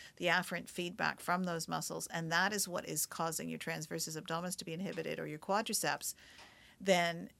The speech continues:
sometimes all you need to do is actually manipulate the joint and you're gonna get an improvement, in fact, quite major gains in strength.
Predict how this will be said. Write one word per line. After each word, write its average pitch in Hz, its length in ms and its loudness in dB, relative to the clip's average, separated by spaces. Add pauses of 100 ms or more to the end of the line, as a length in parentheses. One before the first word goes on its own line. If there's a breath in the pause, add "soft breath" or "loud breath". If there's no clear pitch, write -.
(240)
sometimes 202 760 2 (100)
all 180 140 2
you 190 100 2
need 180 140 -4
to 175 60 -2
do 180 160 2
is 175 100 0
actually 165 280 2
manipulate 170 540 -2
the 151 80 -6
joint 185 460 0
and 160 120 -2
you're 160 100 -4
gonna 160 220 -4
get 160 320 -2 (340)
an 156 120 0
improvement, 160 600 -6 (360)
in 170 160 0
fact, 160 320 2 (160)
quite - 340 0
major 180 440 -2 (260)
gains 147 520 -2 (400 loud breath)
in 165 120 -4
strength. 180 520 0